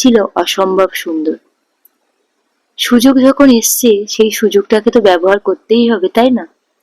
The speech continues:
তো এখানে আমার বেশ অনেকগুলো শাড়ি পছন্দ হয়েছিল, এবং আমি বেশ অনেকগুলো শাড়ি এখান থেকে নিয়েও নিয়েছিলাম।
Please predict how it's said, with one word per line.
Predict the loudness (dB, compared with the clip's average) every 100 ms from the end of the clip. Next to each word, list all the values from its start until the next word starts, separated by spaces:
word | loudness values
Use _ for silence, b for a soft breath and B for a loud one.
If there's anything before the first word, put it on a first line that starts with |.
| _ _ _
তো | -6 -4
এখানে | 0 2 2 2
আমার | 2 0 0
বেশ | 2 0 -2
অনেকগুলো | -2 2 0 0 2 2
শাড়ি | 2 2 2 2
পছন্দ | 0 0 -4 -2
হয়েছিল, | -2 -4 -8 -10 -18 _ _ _ _ _ _ _
এবং | -2 2 2 0 -6 _ -6
আমি | -2
বেশ | 2 0 0 -2
অনেকগুলো | -2 -2 0 0 -2
শাড়ি | -2 0 -2
এখান | -2 -4 -2
থেকে | 0 0 0
নিয়েও | -2 0 0 -2
নিয়েছিলাম। | -4 -4 -6 -8